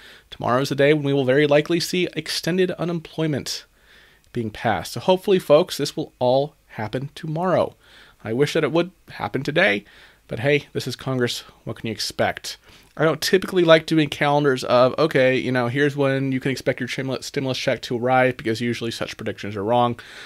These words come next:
Uh, but this will be our third go-around with stimulus checks, so I think we can kind of maybe map out an optimistic timeline here. So let's assume the bill passes the House tomorrow,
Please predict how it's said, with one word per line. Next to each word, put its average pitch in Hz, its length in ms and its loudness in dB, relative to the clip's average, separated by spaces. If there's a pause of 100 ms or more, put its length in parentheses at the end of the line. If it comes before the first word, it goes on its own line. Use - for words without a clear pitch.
(220)
Uh, 131 340 6
but 156 160 2
this 185 180 -2
will 208 180 6
be 226 120 -4
our 156 140 4
third 160 300 0
go-around 131 340 6
with 120 100 -2
stimulus 117 340 0
checks, - 360 -2
so 120 120 0
I 113 60 2
think 143 180 -6
we 143 80 -2
can 131 100 0
kind 302 340 -4
of 170 200 -2 (460)
maybe 196 440 2
map 196 240 4
out 185 140 8
an 175 60 2
optimistic 147 520 2
timeline 139 440 0
here. 135 220 2
So 160 120 -2
let's 185 100 -2
assume 185 260 -2
the 156 60 -2
bill 139 220 2
passes 123 400 -6
the 117 100 -6
House 110 280 -6
tomorrow, 143 520 0